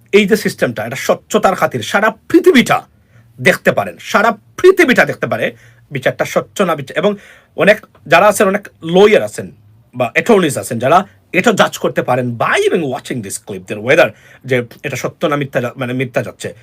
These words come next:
কতটা কনফিডেন্ট হলে বা কনফিডেন্স থাকলে এই ধরনের একটা প্রজেক্ট হাতে নিতে পারে একটা সরকার বা একটা প্রসিডিং, আপনারা দেখেন। এবং যারা লুক-, লুক-, আপনার লুকায়িত বিচার করতেন অর্থাৎ মান-, বা-, বাংলাদেশে,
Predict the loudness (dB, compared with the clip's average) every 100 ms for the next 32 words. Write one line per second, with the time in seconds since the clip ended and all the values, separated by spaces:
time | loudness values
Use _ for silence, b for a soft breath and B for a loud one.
0 | b -4 0 2 2 0 0 0 -2 0
1 | 2 2 0 -8 -20 b b b b b
2 | _ _ 2 2 2 -4 -4 -6 -4 -2
3 | 0 0 -6 -2 -2 0 0 0 -4 _
4 | _ _ _ -2 4 4 4 2 0 -2
5 | -2 -2 -2 -4 -6 -4 -6 -4 -6 -6
6 | -14 -14 -2 0 0 b b -6 -6 -6
7 | -10 -8 -6 -6 b b -10 -10 -8 -6
8 | -4 -4 -4 B B 2 4 6 4 2
9 | _ _ -2 0 -2 -4 -6 0 2 2
10 | 0 0 0 0 -2 0 0 2 0 0
11 | -4 -6 -10 -10 -18 _ _ -4 -4 -4
12 | -10 _ b b b -8 -8 2 2 4
13 | 0 2 0 0 -6